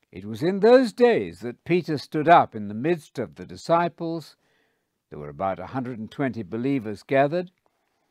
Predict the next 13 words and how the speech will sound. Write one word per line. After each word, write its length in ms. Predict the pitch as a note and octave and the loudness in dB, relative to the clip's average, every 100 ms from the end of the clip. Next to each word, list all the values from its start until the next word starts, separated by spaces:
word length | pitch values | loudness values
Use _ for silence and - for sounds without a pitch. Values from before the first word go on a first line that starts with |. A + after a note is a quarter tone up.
| _ _ - | _ _ -12
and 140 | C#3 | -6
said, 440 | - A3 C#3+ - _ _ _ _ _ _ _ _ _ | 0 2 2 -4 _ _ _ _ _ _ _ _ _
Brothers 640 | E3 A3 A3 G#3+ G3+ E3 - | 6 6 6 4 4 0 -8
and 180 | D#3+ D3 | -8 -6
sisters, 840 | - F#3+ - - F#2 D2 - - _ _ _ _ - | -2 -4 -4 -12 -12 -14 -20 -20 _ _ _ _ -16
it 200 | G2+ A2+ | -12 -8
was 220 | G#2 C3 | -8 -4
necessary 760 | D3+ E3+ - C#3 D3 C#3 C3+ | -2 -2 -4 -6 0 2 2
that 240 | B2 A#2 - | 0 -4 -4
this 180 | D3 - | -6 -6
scripture 560 | - - D3+ - C#3+ | -10 -6 -6 -4 -4
be 200 | G2+ G#2 | -4 -6
fulfilled, 800 | G2+ G#2 F#2 - F3 F3+ F3+ D#3+ | -8 -12 -8 0 2 2 0 -4